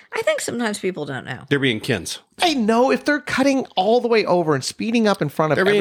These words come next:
Speaker 3: everybody.
Speaker 2: kins. Somebody's gonna let 'em in 'cause they're bigger.
Speaker 1: Yeah.
Speaker 2: Listen, I'm in my pickup truck. I can get in a lot easier than you can.
Speaker 1: Oh.
Speaker 3: So what do you do? Do you let the people in?
Speaker 2: I
Speaker 1: See,
Speaker 2: do.
Speaker 1: I would think opposite. I would think 'cause you're big, there's too much space.
Speaker 2: Well, I don't let people in,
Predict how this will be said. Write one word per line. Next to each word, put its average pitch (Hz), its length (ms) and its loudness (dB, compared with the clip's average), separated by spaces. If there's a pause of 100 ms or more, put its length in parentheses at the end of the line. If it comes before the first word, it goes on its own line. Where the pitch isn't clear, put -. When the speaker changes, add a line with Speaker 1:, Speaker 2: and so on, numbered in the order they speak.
Speaker 3:
everybody. 208 120 2
Speaker 2:
kins. 123 280 -4
Somebody's 160 300 2
gonna 110 140 -2
let 101 100 -2
'em 101 80 -2
in 120 100 2
'cause 139 140 0
they're 139 120 4
bigger. 160 200 -2
Speaker 1:
Yeah. 220 280 0 (340)
Speaker 2:
Listen, 127 360 2
I'm 131 160 0
in 135 120 4
my 123 120 2
pickup 127 300 -2
truck. 147 320 0
I 120 80 0
can 120 160 2
get 120 140 2
in 113 100 2
a 95 80 0
lot 98 180 2
easier 92 220 -2
than 85 100 -2
you 95 120 -4
can. 73 260 -6 (160)
Speaker 1:
Oh. 170 1040 -6 (120)
Speaker 3:
So - 120 2
what 165 80 4
do 165 40 2
you 165 60 0
do? 185 140 0
Do 135 80 0
you 131 80 2
let 120 140 0
the - 40 -16
people 131 300 2
in? 208 220 0
Speaker 2:
I 85 240 0
Speaker 1:
See, 302 120 4
Speaker 2:
do. 302 160 4
Speaker 1:
I 247 160 2
would 285 160 -4
think 269 180 -2
opposite. - 380 -6
I 147 80 2
would 185 140 -2
think 190 140 -4
'cause 196 120 -6
you're 196 80 -2
big, 202 580 0
there's 135 260 -10
too 208 120 -2
much 208 160 0
space. - 480 -4 (160)
Speaker 2:
Well, 120 380 2
I 131 120 2
don't 147 260 2
let 110 200 0
people 117 420 0
in, 98 380 2